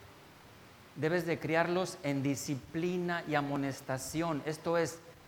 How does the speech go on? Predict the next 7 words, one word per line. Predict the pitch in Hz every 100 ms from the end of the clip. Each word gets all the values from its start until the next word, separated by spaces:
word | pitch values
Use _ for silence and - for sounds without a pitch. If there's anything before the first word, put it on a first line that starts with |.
| -
debes | 147 147 113
trabajar | 147 135 127 156 156
su | - - 202 202
corazón, | 175 160 143 - 170 202 175 123 110 - - - - - - - - - - - - -
no | 143 156 175
su | 185 196
conducta. | 160 147 143 190 202 - 156